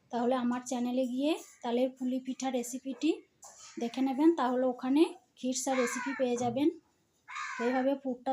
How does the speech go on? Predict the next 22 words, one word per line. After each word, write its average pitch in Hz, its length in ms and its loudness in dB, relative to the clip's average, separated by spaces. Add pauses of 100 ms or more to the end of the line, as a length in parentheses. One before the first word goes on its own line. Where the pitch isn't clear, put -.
দেওয়ার 247 240 2 (100)
পর 247 140 2 (140)
একটু 254 180 -4 (500)
হাতের 240 340 -2
সাহায্যে 247 440 -2
চাপ 226 160 -2 (100)
দিয়ে 247 180 -2
নেবেন। 277 240 4 (640)
তারপর 240 300 -2 (120)
একটা 254 260 -4 (460)
নতুন 240 240 2 (100)
চিরুনি 254 360 2 (100)
দিয়ে 262 160 2 (540)
এইভাবে 254 440 2 (880)
ডিজাইনটা 240 500 0 (100)
করে 240 260 2
নেবেন। 285 240 2 (520)
দেখুন 240 280 2 (100)
ভালোভাবে 269 400 2 (120)
ভিডিওটি, 247 480 0 (560)
তাহলে 254 360 2 (880)
বুঝতে 240 380 -4